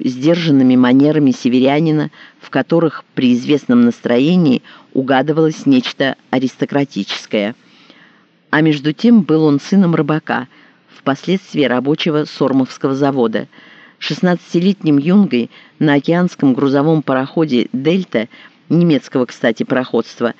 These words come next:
отправился в девятимесячное плавание с заходами в порты Англии, Голландии и Франции. Может быть, этот романтический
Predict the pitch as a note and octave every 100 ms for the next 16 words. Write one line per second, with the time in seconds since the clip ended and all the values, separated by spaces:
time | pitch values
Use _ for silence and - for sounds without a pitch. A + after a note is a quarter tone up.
0 | - - - C#3 - E3 G3 F3+ F3 E3
1 | D3+ - C3 C3+ C#3 C#3+ C3 D3 F3+ -
2 | - C#3 A#2 C3+ D3+ F3 F3 D#3+ D3 C3
3 | B2+ D3+ D3+ D3+ D3 - - - _ -
4 | _ _ - - - D3 - - E3+ E3
5 | - _ _ C#3+ D#3 D3+ D3 D#3 D3 -
6 | _ _ C3 C3 B2+ C3+ D#3 D#3 D3+ C#3+
7 | - - - A#2+ A#2 A2+ A2+ A#2 - -
8 | - _ _ E3+ F#3 F3 D3 D#3 - E3+
9 | F3 D3+ C#3+ C#3 C#3 - F3 - C#3+ -
10 | C3+ B2